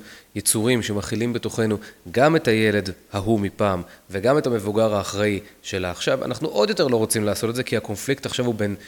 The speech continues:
שתי ישויות בפנים. פעם זה היה רק אנחנו מול ברי וברות הסמכה בחיינו, עכשיו זה כבר אני מול עצמי, וזה, כמו ש- ברור לכולנו, חרא מאוד גדול, ואנחנו לא רוצים להיות שם.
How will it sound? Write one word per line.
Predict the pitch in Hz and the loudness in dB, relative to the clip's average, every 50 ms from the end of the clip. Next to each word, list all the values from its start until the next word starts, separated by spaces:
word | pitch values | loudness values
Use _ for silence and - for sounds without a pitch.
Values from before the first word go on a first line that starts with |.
| - - _ | -20 -18 _
שתי | - - - 131 | -6 -2 2 4
ישויות | 123 131 117 - 117 110 117 120 | 4 4 4 2 2 2 2 2
בפנים. | 107 101 - - 151 156 120 98 90 - | 0 -2 -4 -2 -2 -2 -2 -2 -4 0
פעם | - 127 131 127 123 | 2 2 4 4 2
זה | 107 107 | 2 2
היה | 110 113 113 | 2 2 0
רק | 110 110 - - | 0 -2 -2 -2
אנחנו | 101 110 107 - - 113 | -2 -2 -4 -4 -4 -6
מול | 104 107 110 101 | -4 -4 -4 -4
ברי | 95 101 98 107 113 110 98 | -2 -2 0 0 0 0 0
וברות | 95 87 98 101 107 - | -2 -2 -2 -2 -2 -2
הסמכה | - - - 110 107 98 - 107 | -4 -2 -2 -2 -2 -2 -4 -8
בחיינו, | 98 98 - 98 104 131 147 131 127 - - - - - - | -8 -8 -6 -4 -4 -2 -2 -2 -4 -6 -8 -14 -18 -14 -6
עכשיו | - - 120 107 | -4 -2 -2 0
זה | 107 | -2
כבר | 98 101 101 92 | -2 -4 -4 -2
אני | 98 101 104 | -2 -2 -2
מול | 104 101 95 | -2 -2 -2
עצמי, | 92 - - 127 135 131 - - - _ - | -2 -2 -2 -4 -4 -4 -8 -14 -20 _ -8
וזה, | 92 95 90 98 110 117 117 - - - _ _ _ _ | -6 -6 -2 0 0 0 -2 -4 -10 -20 _ _ _ _
כמו | - 92 | -12 -10
ש- | - - 98 92 90 - _ _ _ - - _ _ - | -8 -6 -6 -6 -6 -10 _ _ _ -20 -20 _ _ -10
ברור | 90 90 98 | -6 -6 -6
לכולנו, | 95 - - 95 98 101 107 104 104 - - _ _ | -6 -6 -4 -4 -2 -2 -2 -4 -4 -8 -16 _ _
חרא | - - - - 98 95 92 92 | -14 -10 -4 0 0 0 0 0
מאוד | 87 85 87 87 85 | -2 -2 -4 -4 -6
גדול, | - 87 80 104 104 95 | -6 -4 -2 -2 -2 -2
ואנחנו | 90 85 80 - 85 | -2 -6 -8 -8 -8
לא | 85 85 | -8 -6
רוצים | 82 - - 78 76 | -6 -6 -8 -8 -8
להיות | 76 76 69 65 - | -10 -10 -12 -12 -14
שם. | - | -16